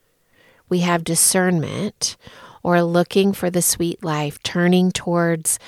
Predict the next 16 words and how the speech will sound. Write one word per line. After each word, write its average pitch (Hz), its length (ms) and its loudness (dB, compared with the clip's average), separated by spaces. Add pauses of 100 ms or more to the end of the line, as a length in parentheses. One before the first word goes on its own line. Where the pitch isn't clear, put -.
(160)
what's - 220 -4
being 165 280 -2
offered, 156 520 -4
what's 160 240 -4
good, 160 400 -2
what's - 240 -4
sweet, - 580 -2 (480)
what's 170 240 -2
enough. 156 640 -4 (2500)
Hmm, 165 460 0 (240)
there's 185 220 2
so 196 280 8
much - 320 2
here. 156 400 -2 (880)
So 196 380 8
much 160 560 0